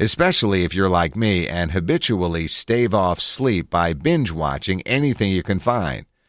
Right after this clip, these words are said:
Otherwise, you'll waste a lot of valuable binging moments searching for something to prop up your slippery plastic fire.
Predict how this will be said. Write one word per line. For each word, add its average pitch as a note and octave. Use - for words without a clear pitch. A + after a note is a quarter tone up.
Otherwise, E2
you'll B2
waste A2
a F#2
lot F#2+
of D#2+
valuable F2
binging F2
moments D2+
searching B2
for F2
something F2
to E2+
prop A2+
up A#2+
your D2+
slippery F2
plastic F2
fire. D2